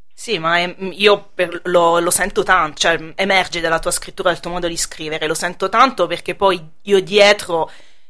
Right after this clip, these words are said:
quello che tu non vuoi far vedere, ri-, cioè, riesco a leggerlo, mi arrivano delle cose, ovviamente magari non sono le tue, sono, mm, sentimenti che arrivano a me,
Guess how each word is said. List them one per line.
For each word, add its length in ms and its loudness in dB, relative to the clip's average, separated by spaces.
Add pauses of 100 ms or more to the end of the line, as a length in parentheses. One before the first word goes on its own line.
quello 220 6
che 180 2
tu 140 0
non 200 2
vuoi 180 8
far 220 -4
vedere, 640 2 (200)
ri-, 240 -8 (160)
cioè, 220 -8 (220)
riesco 340 2
a 20 8
leggerlo, 380 2
mi 80 -2
arrivano 360 6
delle 200 2
cose, 260 4
ovviamente 380 6
magari 240 2
non 140 -8
sono 300 6
le 140 2
tue, 220 2
sono, 320 -4 (160)
mm, 600 -14
sentimenti 680 -4
che 80 2
arrivano 360 2
a 20 0
me, 240 -6